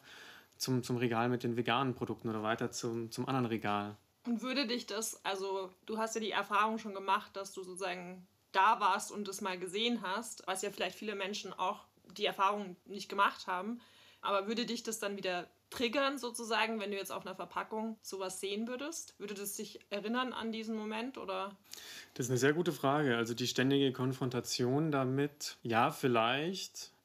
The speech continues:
Speaker 1: aber es kann auch eben sein, auch wie, wie Rosa gesagt hat, also dass, dass es für die meisten auch einfach nicht, nicht so viel Einfluss drauf hätte, denn ich meine, Zigaretten verkaufen sich auch immer noch und die werden immer voller mit,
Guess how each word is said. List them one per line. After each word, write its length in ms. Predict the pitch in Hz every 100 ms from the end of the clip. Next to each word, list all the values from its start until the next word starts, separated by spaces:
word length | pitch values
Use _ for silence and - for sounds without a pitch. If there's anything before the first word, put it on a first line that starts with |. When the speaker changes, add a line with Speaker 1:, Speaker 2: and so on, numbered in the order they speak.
| -
Speaker 1:
aber 420 | 131 120 123 127 101 - _
es 120 | -
kann 140 | - 127
auch 180 | 131 143
eben 200 | 127 123
sein, 280 | 117 123 127
auch 200 | 123 123
wie, 300 | 117 120 -
wie 160 | 135 117
Rosa 300 | 113 131 131
gesagt 280 | 120 120
hat, 60 | 127
also 140 | 131
dass, 220 | 131 135 - - - - - - - _
dass 160 | - 113
es 80 | -
für 100 | 123
die 60 |
meisten 380 | 113 110 139 139
auch 120 | 123
einfach 280 | 127 123 120
nicht, 480 | 120 120 - - -
nicht 240 | 120 113
so 100 | -
viel 280 | 131 135 120
Einfluss 480 | 120 120 143 135 117
drauf 300 | - 113 110
hätte, 200 | 113 117
denn 420 | 113 110 107 113 - _
ich 100 | -
meine, 220 | 117 107 -
Zigaretten 420 | - 120 123 127
verkaufen 340 | 117 123 117
sich 140 | 117 117
auch 80 | 110
immer 220 | 143 127
noch 120 | 110
und 100 | 107
die 80 | 110
werden 300 | 110 110 -
immer 380 | 156 139 120 - - - -
voller 520 | - - 117 117 110
mit, 460 | 107 107 101 - -